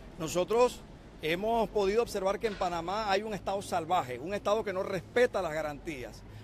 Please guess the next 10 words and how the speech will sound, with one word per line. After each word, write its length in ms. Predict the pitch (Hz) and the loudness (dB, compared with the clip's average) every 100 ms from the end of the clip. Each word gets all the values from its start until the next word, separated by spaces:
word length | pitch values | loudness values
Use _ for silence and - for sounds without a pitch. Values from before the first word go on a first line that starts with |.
| - | -4
un 160 | 180 220 | -2 0
estado 540 | - 214 226 240 226 | 0 2 4 4 0
en 140 | 196 185 | -4 -4
donde 380 | 180 160 170 | -6 -4 -2
un 480 | 170 202 226 226 214 - | 2 2 0 -4 -8 -4
presidente 580 | 208 175 190 202 208 220 | -2 -2 -2 -4 -2 -2
actual 480 | 165 - 208 226 | -2 -4 0 0
se 160 | 220 226 | 0 -2
ensaña 520 | 180 151 220 247 214 | -2 -2 -2 -2 -4
contra 540 | 185 180 170 180 160 | -6 -8 -6 -2 -2